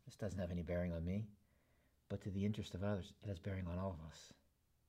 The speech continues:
I gotta repent of racial dismissiveness. I gotta repent of being racially insensitive.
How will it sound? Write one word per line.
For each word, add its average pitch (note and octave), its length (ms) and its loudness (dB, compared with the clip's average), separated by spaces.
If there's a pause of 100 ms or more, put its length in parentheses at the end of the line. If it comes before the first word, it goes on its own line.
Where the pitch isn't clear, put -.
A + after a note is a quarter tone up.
(1400)
I A#2+ 40 2
gotta C#3+ 120 8
repent C3+ 520 4
of G#2 200 -2
racial A#2 380 4
dismissiveness. F#2 760 0
I B2 80 4
gotta C#3 160 8
repent C#3+ 520 4
of G2+ 160 -4
being A2 280 4
racially A#2 640 4
insensitive. G#2+ 720 0